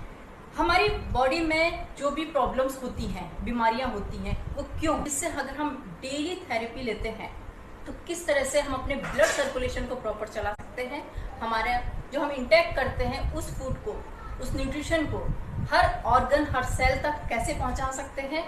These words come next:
और अंदर जो भी deactivate organs हैं, problems हैं, बीमारियां, उनको हम अपनी body से बाहर करें। तो आप जरूर देखिए, इसमें मैं आपको और भी जानकारी दूंगी कि अलग-अलग posture पे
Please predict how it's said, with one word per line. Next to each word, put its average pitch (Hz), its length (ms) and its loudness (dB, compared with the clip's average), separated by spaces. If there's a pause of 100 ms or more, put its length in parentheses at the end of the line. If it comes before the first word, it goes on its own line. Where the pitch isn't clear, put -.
(280)
और 240 80 0 (160)
अंदर 285 360 8
जो 277 180 0
भी 285 180 -2 (340)
deactivate 277 640 0
organs 226 500 4
हैं, 262 160 0 (120)
problems 247 540 -2
हैं, 262 180 -4
बीमारियां, 220 480 0 (100)
उनको 247 200 -2
हम 269 120 -2
अपनी 226 220 -4
body 190 240 -4
से 370 180 -8 (220)
बाहर 190 300 -2
करें। - 220 -2 (400)
तो 214 80 -2
आप - 360 0
जरूर 247 240 -2
देखिए, 285 380 -2
इसमें 247 260 -4
मैं 240 100 0
आपको 226 200 -2
और 240 260 0
भी 320 80 -2
जानकारी 294 440 4
दूंगी 285 320 -4 (340)
कि 330 80 -2
अलग-अलग 320 680 4
posture 269 420 2
पे 302 80 2